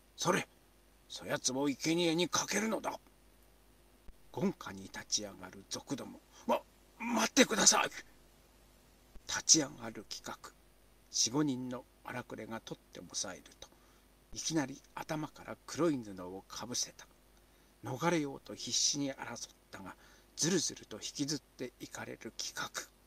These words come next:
はっかと燃える烈火のほてりを感じたまま、ついに気を失ってしまった。第三章。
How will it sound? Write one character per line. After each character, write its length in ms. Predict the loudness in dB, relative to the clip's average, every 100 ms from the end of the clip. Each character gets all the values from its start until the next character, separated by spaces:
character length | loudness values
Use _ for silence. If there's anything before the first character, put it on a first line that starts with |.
| -20 _ _ _ _ _
は 160 | 0 0
っ 40 | -2 -20 -16
か 180 | -4 -4
と 160 | -4 -8
燃 280 | -8 -8 -8
え 60 |
る 140 | -10 -14 -20 -20 -4
烈 160 | -2 -2 -4
火 140 | -6
の 100 | -6
ほ 120 | -10
て 140 | -10 -8
り 120 | -8
を 100 | -8
感 280 | -6 -4 -4
じ 160 | -4 -6
た 120 | -8
ま 100 | -10
ま、 160 | -10 -14 -20 -20 4
つ 180 | 6 6
い 100 | 0
に 160 | -10 -10
気 180 | -8 -4
を 180 | -2 -2 -2
失 380 | 4 4 4 0
っ 60 | -6 _ -6
て 100 | 2
し 260 | 4 4
ま 100 | 0
っ 40 | -14 _ _ -18
た。 120 | -18 -18 -20 -20 -20 _ -20 _ -20 -20 -20 -20 _ -20 _ -20 -20 -20 -20 -20 -20 -20 -20 -20 -20 -20 -20 -20 -20 -20 -20 -20 -10 -2
第 300 | 0 -2 -6
三 340 | -6 -2 -2 -2
章。 400 | -2 -4 -10